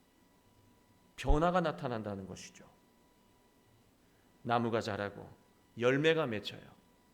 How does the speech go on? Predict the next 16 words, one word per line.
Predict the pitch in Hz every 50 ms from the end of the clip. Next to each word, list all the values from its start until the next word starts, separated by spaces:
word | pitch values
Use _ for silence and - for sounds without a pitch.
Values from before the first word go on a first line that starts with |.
| _ _ _ _ _ _ -
말씀이 | - 117 123 127 127 - 180 175
열매를 | 147 127 135 151 160 165 160
주는 | 143 151 151 151
게 | 143 143
아니라 | 131 123 123 135 131 123 - - - - -
나무가 | 120 120 131 139 156 185 220 240 247 226
자라고 | 180 185 165 151 151 143 143 160 190 208 202 - - - - - -
그 | - 190 190
이후에 | 190 185 190 202 208 202 208 202 190 165
열매가 | 170 180 185 196 208 202 185 170
맺혀요. | 139 110 104 - - - - - - - - _ _ _ _ _ _ _ _ _ _ _ _ _ _ _ _ _ _ -
근데 | 196 185 208
그 | 214
수는 | 208 214 - 254 247 226 240 196 104 - - -
헤아릴 | - 233 254 254 254 240 247 220
수 | - - 233 233 220 208